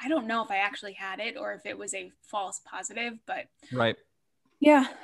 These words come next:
Speaker 1: I just didn't have any symptoms, so I look, I guess I lucked out there.
Speaker 2: For sure. I, I, when I think that I got it, they didn't have tests at the time.
Speaker 1: Mm-hmm.
Speaker 2: So it was just like, "Hey, if you feel remotely like this, stay home."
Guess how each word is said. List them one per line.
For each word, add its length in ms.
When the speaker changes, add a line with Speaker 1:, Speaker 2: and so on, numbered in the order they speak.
Speaker 1:
I 200
just 200
didn't 180
have 140
any 100
symptoms, 380
so 80
I 160
look, 300
I 180
guess 200
I 60
lucked 240
out 200
there. 260
Speaker 2:
For 220
sure. 500
I, 100
I, 160
when 180
I 340
think 340
that 140
I 120
got 240
it, 180
they 80
didn't 180
have 160
tests 400
at 80
the 60
time. 420
Speaker 1:
Mm-hmm. 140
Speaker 2:
So 500
it 100
was 280
just 400
like, 220
"Hey, 200
if 140
you 120
feel 500
remotely 420
like 200
this, 140
stay 260
home." 400